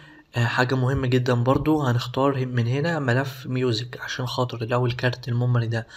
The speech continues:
هنركبه على أي سماعة خارجية، السماعة تقدر تتعرف إن الأغاني دي أو الملفات الصوتية دي موجودة على ملف الميوزك وتقدر تشتغل عادي. هندور عليه أهو، ملف الميوزك أهو،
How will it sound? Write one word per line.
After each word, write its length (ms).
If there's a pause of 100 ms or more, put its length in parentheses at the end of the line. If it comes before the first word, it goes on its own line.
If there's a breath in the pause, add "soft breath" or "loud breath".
(320 loud breath)
هنركبه 680
على 120
أي 180
سماعة 400
خارجية، 580 (300 loud breath)
السماعة 440
تقدر 280
تتعرف 680 (100)
إن 160
الأغاني 640
دي 200
أو 140
الملفات 460
الصوتية 440
دي 160 (460 loud breath)
موجودة 540
على 240
ملف 340
الميوزك 480
وتقدر 320
تشتغل 460
عادي. 300 (540 loud breath)
هندور 460
عليه 340 (760)
أهو، 240 (260)
ملف 280
الميوزك 460
أهو، 80